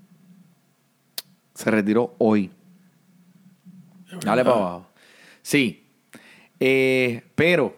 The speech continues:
Speaker 1: él estuvo en una de las rotaciones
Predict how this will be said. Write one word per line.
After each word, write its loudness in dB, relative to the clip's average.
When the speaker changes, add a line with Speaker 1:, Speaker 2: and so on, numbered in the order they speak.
Speaker 1:
él -2
estuvo 0
en -2
una 0
de 0
las -2
rotaciones -4